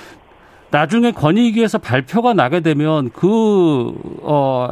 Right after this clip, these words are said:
해당되는 의원들에 대한 여러 가지 조치라든가 징계라든가 이런 부분들은 당대표 역할이 또 좀 필요하지 않을까 싶거든요.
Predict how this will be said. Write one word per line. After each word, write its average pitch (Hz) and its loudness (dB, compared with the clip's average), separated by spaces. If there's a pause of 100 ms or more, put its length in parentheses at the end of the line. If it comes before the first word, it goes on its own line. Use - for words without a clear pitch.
(100)
해당되는 220 2
의원들에 202 2
대한 175 0
여러 147 0
가지 151 -2
조치라든가 151 0
징계라든가 143 0
이런 156 2
부분들은 156 0 (340)
당대표 208 0
역할이 202 -2
또 170 -2
좀 156 -2
필요하지 196 -2
않을까 139 -2
싶거든요. 139 -2